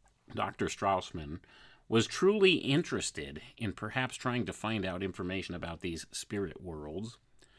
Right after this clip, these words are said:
or mapping out these spirit worlds, trying to figure out what's there, maybe analyze data, and see what we can find that goes beyond coincidence,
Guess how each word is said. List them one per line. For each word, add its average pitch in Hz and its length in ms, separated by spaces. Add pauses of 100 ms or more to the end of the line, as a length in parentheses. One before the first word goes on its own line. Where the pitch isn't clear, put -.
(280)
or 95 160
mapping 107 420
out 107 200
these 90 200
spirit 82 460
worlds, 85 500 (840)
trying 113 240
to 104 80
figure 104 280
out 98 220
what's 98 260
there, 85 480
maybe 85 480
analyze 87 580
data, 87 420 (360)
and 98 180
see 117 260
what 110 240
we 113 120
can 90 180
find 101 600 (1800)
that 85 180
goes 104 300
beyond 98 600 (540)
coincidence, 95 840